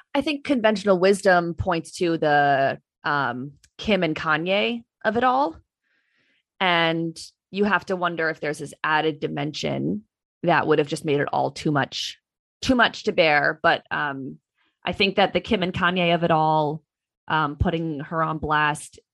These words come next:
um, would have been enough to put anyone to, to ta-, have a-, anyone kind of realize that they're being, like, that,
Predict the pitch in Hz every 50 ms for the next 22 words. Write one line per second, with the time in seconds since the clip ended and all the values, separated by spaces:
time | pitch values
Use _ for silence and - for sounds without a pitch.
0 | _ _ _ _ - 165 156 143 135 135 139 131 135 127 - - 170 175 170 175
1 | - - 160 151 151 151 147 147 - - - 160 - - 156 - 151 160 180 196
2 | 208 226 240 247 254 254 240 - _ _ _ _ - - - 202 175 - _ -
3 | 185 - 196 - - - - 185 175 165 - 151 135 - - 175 175 190 196 220
4 | 226 226 226 220 220 208 202 170 170 190 190 190 208 208 208 208 202 202 196 -
5 | 202 190 196 208 196 202 202 208 196 185 _ _ - - - - - _ _ _
6 | _ _ _ _ _ - - 196 180 - 190 175 -